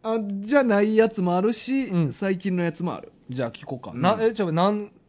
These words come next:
Speaker 2: 何作品？
Speaker 1: えー、
Speaker 2: 紹介。
Speaker 1: 二、二作品ですね。
Speaker 2: 二作品ね。
Speaker 1: はい。
Speaker 2: はい。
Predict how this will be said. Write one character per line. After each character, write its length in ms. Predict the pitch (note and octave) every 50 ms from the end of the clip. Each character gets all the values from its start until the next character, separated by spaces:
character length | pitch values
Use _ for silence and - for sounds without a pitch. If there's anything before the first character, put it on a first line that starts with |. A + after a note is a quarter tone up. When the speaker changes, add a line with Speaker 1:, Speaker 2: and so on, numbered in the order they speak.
| _ _ -
Speaker 2:
何 280 | F3+ F3+ G3 G3+ G3+
作 260 | F#3+ - A#3 A3 - F3
品？ 260 | B2 A2+ G2 E2+ - - _ -
Speaker 1:
え 140 | C#3+ C#3+
ー、 40 | C#3
Speaker 2:
紹 200 | C#3 C#3+ D3+ D3+
介。 120 | D#3 D#3+ D#3
Speaker 1:
二、 280 | D3+ D3+ D3 D3 C#3+ C#3+ D3 D3+
二 20 | D#3+
作 320 | D#3 - F#3 F3 - A#2+
品 140 | G#2+ G#2 F2
で 60 | -
す 40 | -
ね。 60 | B2+
Speaker 2:
二 40 | D#3+
作 220 | D#3+ G3+ F3 D#3
品 100 | C#3 G#2+
ね。 280 | A#2+ D#3+ G#3 A#3 F3+ - -
Speaker 1:
は 80 | A2
い。 280 | G#2+ G#2+ C3+ C3+ C3 C3
Speaker 2:
は 80 | B2+ A#2+
い。 260 | G#2+ G2 F2+ E2